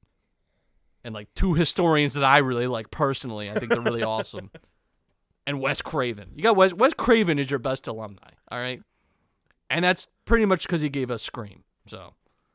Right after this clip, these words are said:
Speaker 2: There you go. The, uh,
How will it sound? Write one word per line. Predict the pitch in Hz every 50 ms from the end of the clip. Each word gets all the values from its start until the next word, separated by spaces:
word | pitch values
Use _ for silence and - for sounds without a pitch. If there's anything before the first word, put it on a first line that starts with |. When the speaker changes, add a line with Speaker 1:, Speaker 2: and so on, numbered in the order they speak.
| _ _ _ _ _ _ _ _ _ _ _ _ _ _ _ _ _ _ _ _ _ _
Speaker 2:
There | - 104 98
you | 92 107 117
go. | 135 151 123 _ _ _ _ _ _ _ _ _ _ _ _ _ _ _ _ _ _ _ _ _ _ _ _ _ _ _ _ _ _ _ _ _ _ _ _ _ _ _ _ _ _ _ _ _
The, | 131 127 123 117 113 113
uh, | 110 104 104 104 104 101